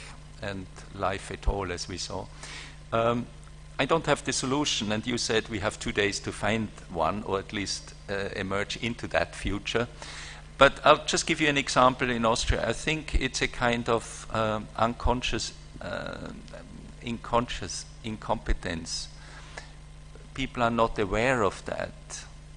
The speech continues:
on all strands of the school system. For example, if we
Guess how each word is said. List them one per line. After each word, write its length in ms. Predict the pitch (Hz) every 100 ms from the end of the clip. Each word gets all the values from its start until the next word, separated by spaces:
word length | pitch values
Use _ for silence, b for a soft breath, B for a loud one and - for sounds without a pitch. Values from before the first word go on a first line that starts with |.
| - -
on 220 | 110 110 113
all 280 | 123 127 123
strands 920 | - - - 110 110 110 104 - - -
of 180 | 98
the 80 | -
school 380 | 101 - 113 104
system. 680 | - 110 - - 90 80 85 - B B B B B -
For 200 | 123 127
example, 600 | - 143 135 143 143 135 - -
if 240 | 135 -
we 320 | 135 131 131